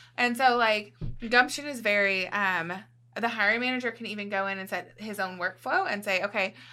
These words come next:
a Gumption employee is gonna set all of my interviews. Okay, this is interviews, Gumption employee tagged." And so every time he moves someone through the process, it gets to interview, it notifies, you know, our Gumption employee.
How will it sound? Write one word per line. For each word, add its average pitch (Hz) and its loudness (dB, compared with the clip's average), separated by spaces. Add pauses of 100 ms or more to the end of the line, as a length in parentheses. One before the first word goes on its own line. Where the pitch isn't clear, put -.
(140)
a 196 4
Gumption 214 2 (180)
employee 208 -2
is 208 -4
gonna 196 -4
set 190 0
all 185 2
of 190 -2
my 185 -4
interviews. 240 -4
Okay, 226 -2
this 208 0
is 196 -4
interviews, 214 -6 (360)
Gumption 190 -2
employee 175 -4
tagged." 156 -14 (640)
And 214 2
so 214 4
every 220 4
time 220 -2
he 214 -4
moves 202 -2
someone 190 -4 (160)
through 208 -6
the 196 -6
process, 294 -2
it 202 -4
gets 202 -8
to - -6
interview, 226 -4
it 220 -4
notifies, 180 -4 (420)
you 190 -6
know, 156 -2
our 170 0
Gumption 175 -4
employee. 285 2